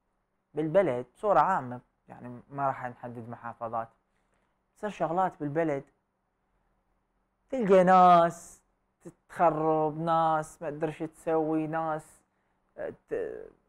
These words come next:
يعني ستاش واحد من محافظة السليمانية ظهروا،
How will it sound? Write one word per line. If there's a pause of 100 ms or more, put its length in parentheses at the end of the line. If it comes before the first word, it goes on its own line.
(440)
يعني (1800)
ستاش
واحد (1500)
من
محافظة
السليمانية (1120)
ظهروا،